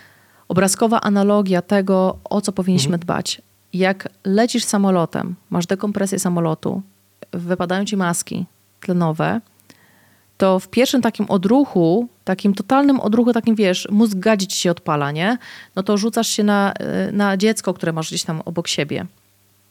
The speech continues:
Speaker 1: A wszystkie procedury bezpieczeństwa mówią, że co? Zadbaj najpierw o
Speaker 2: Tak
Speaker 1: siebie.
Speaker 2: jest.
Speaker 1: Tak? I to jest takie, y, coś, co my się dowiadujemy na psychoterapiach,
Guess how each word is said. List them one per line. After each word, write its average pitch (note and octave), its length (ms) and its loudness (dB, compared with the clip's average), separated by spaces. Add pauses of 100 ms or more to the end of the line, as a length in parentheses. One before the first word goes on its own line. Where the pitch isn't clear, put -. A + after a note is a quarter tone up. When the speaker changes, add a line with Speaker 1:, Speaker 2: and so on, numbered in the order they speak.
(280)
Speaker 1:
A - 60 -6
wszystkie G3+ 340 -2
procedury E3 460 -2
bezpieczeństwa F3 560 -2
mówią, E3 280 -2
że D#3 440 -2
co? A3 320 -2
Zadbaj F3 680 -2
najpierw E3 340 -4
o - 40 -14
Speaker 2:
Tak D#3+ 80 -6
Speaker 1:
siebie. - 320 -4
Speaker 2:
jest. - 160 -12 (520)
Speaker 1:
Tak? - 240 -6 (440)
I G#3 100 0
to A3+ 80 2
jest A#3 160 2
takie, G#3+ 580 4 (540)
y, F#3+ 40 -4 (1080)
coś, C4+ 260 2
co - 140 0
my A3+ 80 4
się A#3+ 100 0
dowiadujemy G3 460 2
na F#3+ 80 4
psychoterapiach, - 880 0